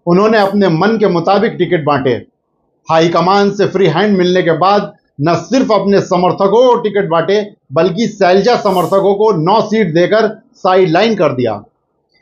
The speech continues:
इस तरह उन्होंने पार्टी में कलह के बीच रोप दिए। नतीजा यह रहा कि शैलजा की नाराजगी के बाद कांग्रेस के दलित कार्यकर्ता छिटक गए। भूपेंद्र हुड्डा के कारण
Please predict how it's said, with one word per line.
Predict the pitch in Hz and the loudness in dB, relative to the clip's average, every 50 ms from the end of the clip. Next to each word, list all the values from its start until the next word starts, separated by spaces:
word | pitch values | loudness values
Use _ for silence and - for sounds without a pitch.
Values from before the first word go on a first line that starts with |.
| _ _ _ - | _ _ _ -2
इस | 175 208 208 208 233 | 0 0 0 0 0
तरह | 226 214 233 254 | 2 2 2 2
उन्होंने | 247 233 233 233 240 240 | 2 0 0 0 0 -2
पार्टी | 233 - 202 196 196 196 - 247 240 226 | -2 0 0 2 2 0 -2 -4 -4 -2
में | 233 240 - - | -2 -2 -2 0
कलह | 196 185 202 247 277 | 0 0 2 0 0
के | - 247 | 0 -2
बीच | 190 143 147 202 240 233 - - 196 | -2 0 0 0 0 -2 -4 -4 -2
रोप | 175 180 208 220 180 147 | 0 2 2 2 0 0
दिए। | 139 131 113 107 104 - - _ _ _ _ _ _ _ _ _ _ _ _ _ 147 | -2 -2 -2 -4 -6 -12 -18 _ _ _ _ _ _ _ _ _ _ _ _ _ -4
नतीजा | 151 160 160 160 214 226 202 226 | -2 -2 0 0 0 2 2 2
यह | 214 190 185 208 | 4 4 4 2
रहा | 214 202 175 151 160 196 214 | 2 2 2 2 0 0 -2
कि | 214 214 - _ _ _ 175 180 | -4 -6 -12 _ _ _ -8 -8
शैलजा | - 165 190 180 180 185 185 208 226 | -6 -2 -2 0 0 0 0 0 -2
की | 214 196 214 185 | -2 -2 -2 0
नाराजगी | 165 160 165 165 180 185 165 135 135 254 247 | 0 2 2 2 2 2 0 0 -2 -2 0
के | - 202 | 0 0
बाद | 175 156 165 156 143 | 0 2 0 0 -2
कांग्रेस | - - - _ - 165 180 185 196 202 214 196 202 | -2 -8 -8 _ -2 0 0 2 2 2 2 0 0
के | 208 214 185 131 | -2 -2 -2 0
दलित | 135 175 202 254 262 262 | 0 0 2 2 0 0
कार्यकर्ता | 233 196 180 175 170 185 180 175 175 180 - 220 214 208 - - - _ _ | 0 0 0 0 0 0 0 0 -2 -2 0 -2 -2 -2 -2 -6 -14 _ _
छिटक | - 226 196 214 196 | -6 -2 0 0 0
गए। | 143 135 131 117 110 101 - - _ _ _ _ _ _ _ _ _ _ _ - | 0 0 0 -2 -2 -6 -10 -16 _ _ _ _ _ _ _ _ _ _ _ -8
भूपेंद्र | 123 120 160 160 202 214 220 214 208 185 | -4 -2 0 2 2 2 2 4 2 4
हुड्डा | 180 202 202 180 190 208 | 4 2 2 2 0 0
के | 208 208 208 196 | 0 0 -2 -2
कारण | 202 190 180 180 196 196 196 | 0 0 0 2 2 0 0